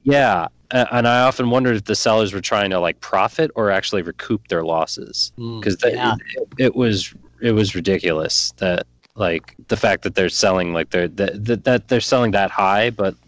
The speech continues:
Speaker 1: just even the fact that, like, they're selling them in general was kinda nuts.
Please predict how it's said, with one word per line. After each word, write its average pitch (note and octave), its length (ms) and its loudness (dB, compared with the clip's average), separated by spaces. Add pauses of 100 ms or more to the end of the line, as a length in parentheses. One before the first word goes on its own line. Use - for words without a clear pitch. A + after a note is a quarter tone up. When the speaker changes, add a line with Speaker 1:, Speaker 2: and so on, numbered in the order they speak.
(140)
Speaker 1:
just - 320 -6
even G2 180 -2
the F#2 60 -2
fact F#2 340 -2
that, - 180 -6
like, E2 300 -4
they're F#2+ 80 -2
selling E2+ 320 -2
them D#2+ 60 -8
in D#2 80 -8
general E2 400 -4
was E2+ 100 -6
kinda F#2+ 240 -10
nuts. F#2 380 -6